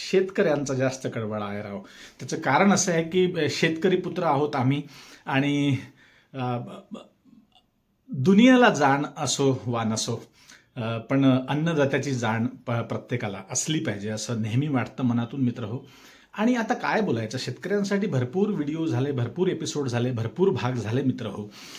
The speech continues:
अ, पण नेहमी वारंवार असं वाटतं की शेतकऱ्यांची व्यथा शेतकऱ्यांनाच कळत नाही, त्याला कुणी काय करणार? हा एक, अ, भरपूर विचारवंतांचा हा सवाल आहे.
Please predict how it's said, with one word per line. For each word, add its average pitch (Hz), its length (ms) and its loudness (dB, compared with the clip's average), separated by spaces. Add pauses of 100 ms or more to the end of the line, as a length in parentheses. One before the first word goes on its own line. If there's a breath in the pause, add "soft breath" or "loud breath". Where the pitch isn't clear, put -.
(160 loud breath)
अ, 120 300 -2 (440 loud breath)
पण 208 160 4 (120)
नेहमी 214 400 6
वारंवार 202 440 4
असं 190 180 2
वाटतं 151 340 0
की 180 200 0
शेतकऱ्यांची 202 720 2
व्यथा 175 400 -2
शेतकऱ्यांनाच 175 840 -2
कळत 147 320 -2
नाही, 113 300 -2 (340 loud breath)
त्याला 226 160 0
कुणी 220 220 0
काय 123 240 -4
करणार? 104 400 -8
हा 135 140 -2
एक, 175 340 0
अ, 151 280 0 (400)
भरपूर 135 360 -2
विचारवंतांचा 147 840 -4
हा 127 120 -8
सवाल 123 380 -4
आहे. 113 200 -2